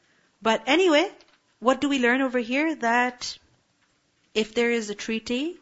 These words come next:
if there is a covenant between you and a people, then you have to respect that, even if some Muslims are suffering. Because it is only a few people that are suffering, and inshallah, Allah will reward them for their suffering.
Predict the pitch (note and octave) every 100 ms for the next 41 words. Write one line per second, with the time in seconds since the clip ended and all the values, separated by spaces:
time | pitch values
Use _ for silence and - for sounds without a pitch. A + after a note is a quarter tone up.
0 | _ _ _ _ G#3+ G#3 A#3 G#3+ G#3 -
1 | G#3 G#3+ A#3+ C4+ G#3+ - A3 G#3+ G3 A3
2 | A#3+ C#4 - G#3 A3 G#3+ G3+ - B3+ D4+
3 | G#3+ A3 A3 G3 A3 A3+ - B3+ G3+ F#3+
4 | - - C4+ - A3 C#4 C#4+ C#4 A#3 -
5 | - _ _ _ _ _ - C4 D4+ E4+
6 | F4 D#4 - A#3 A#3+ B3+ - - _ _
7 | - - C4 A#3+ A3+ A#3+ - G#3+ G#3+ -
8 | F#3+ - - G3+ - F3 E3+ D#3+ _ _
9 | _ _ _ _ _ _ _ A#3+ A#3+ C4+
10 | B3+ G#3+ A#3+ A#3 C4+ D4+ C4+ - C#4 E4
11 | E4+ A#3+ C4 A#3+ A3+ A3 G#3+ G#3 G3+ G3
12 | A#3 C4 C4 C#4 C#4 B3 B3 C4 B3 A3+
13 | A3 A3 A#3 A#3 G#3 G#3+ G3 F#3+ F#3 -
14 | F#3+ F3